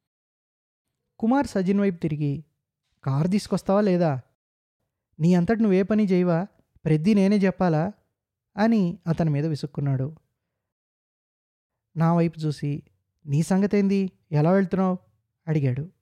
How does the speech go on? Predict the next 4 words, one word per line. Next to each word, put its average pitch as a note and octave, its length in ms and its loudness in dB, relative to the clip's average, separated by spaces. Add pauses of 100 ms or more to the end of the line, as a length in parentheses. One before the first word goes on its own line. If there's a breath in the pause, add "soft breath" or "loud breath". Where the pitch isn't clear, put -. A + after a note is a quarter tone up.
(1900)
"బస్ C#3+ 200 -6
ఎక్కెడతాలే" D#3+ 640 -2 (680)
అన్నాను C#3+ 300 0
నేను. C#3+ 320 -2